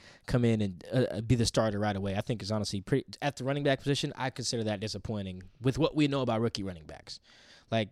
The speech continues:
you look at what Kareem has done, Alvin, Saquon, Zeke, you know, even a Phillip Lindsay who was undrafted ended up, like, making the Pro Bowl. So I have high expectations for rookie running backs no matter where you are taken, but particularly if you are taken in the first round.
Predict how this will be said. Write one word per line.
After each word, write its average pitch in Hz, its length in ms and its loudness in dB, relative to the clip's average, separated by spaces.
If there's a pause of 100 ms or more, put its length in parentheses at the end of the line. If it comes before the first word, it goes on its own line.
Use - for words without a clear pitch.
you 123 120 0
look 127 160 2
at 117 80 0
what 110 220 2
Kareem 120 360 0
has 110 100 2
done, 110 420 0
Alvin, 107 560 0
Saquon, 101 840 0
Zeke, 107 460 -2 (340)
you 117 80 -4
know, 113 100 0
even 123 220 2
a 110 40 -4
Phillip 123 340 0
Lindsay 120 280 -2
who 107 100 -6
was 101 200 -10
undrafted 104 800 -6 (180)
ended 110 360 -4
up, 104 180 -8
like, 104 180 -14
making 107 220 -4
the 92 80 -12
Pro 113 240 2
Bowl. - 260 -10
So - 120 -4
I 135 80 6
have 131 100 4
high 117 160 0
expectations 110 540 -4
for - 100 -8
rookie 113 240 -2
running 107 220 0
backs 95 320 -2
no 117 60 -2
matter 95 200 -2
where 113 220 0
you 95 180 -2
are 92 80 -8
taken, 92 400 -8
but 95 180 -6
particularly 101 560 -2
if 95 120 -6
you 113 80 -2
are 98 40 -4
taken 104 300 -4
in 95 80 -6
the 87 120 -12
first - 460 -2
round. 90 320 -8